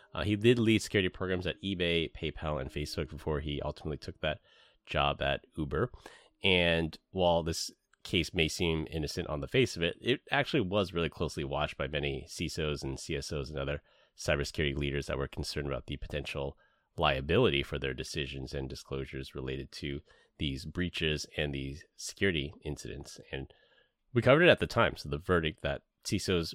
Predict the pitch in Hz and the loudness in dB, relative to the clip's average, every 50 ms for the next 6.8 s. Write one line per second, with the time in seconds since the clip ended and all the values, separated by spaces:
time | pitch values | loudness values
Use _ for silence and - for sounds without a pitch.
0 | - _ - 113 123 131 147 170 180 196 202 185 208 - 113 - - 143 - - | -12 _ -8 -2 2 4 4 6 6 8 8 8 8 8 6 6 6 4 4 2
1 | - - 90 73 - - - - - - - - 110 123 120 131 110 - 123 120 | 0 0 -2 -2 -2 -4 -8 -10 -8 -6 -2 2 2 2 2 2 2 4 4 4
2 | 117 101 87 78 71 73 73 78 90 92 95 - - - - 67 67 69 - - | 4 4 2 0 2 2 4 6 6 6 6 2 0 -8 -8 -6 -6 -6 -6 -8
3 | - - _ - - 65 67 - - 64 - - 90 80 69 73 73 69 - - | -8 -8 _ -8 -8 -8 -6 -6 -8 -8 -6 -4 -4 -4 -2 -2 -4 -6 -6 -4
4 | - 80 76 76 78 _ _ _ _ _ _ _ - 85 - - 82 82 87 95 | -4 -2 -2 -2 -4 _ _ _ _ _ _ _ -12 -10 -6 -2 0 2 2 2
5 | 90 82 - - 95 90 87 90 85 82 - - - - - _ - - 82 90 | 0 0 0 2 2 4 4 4 2 2 0 -6 -14 -18 -20 _ -6 2 4 6
6 | 92 82 78 - - 82 78 78 82 80 76 71 73 69 67 | 6 6 6 6 4 4 6 6 4 4 2 0 0 -2 -2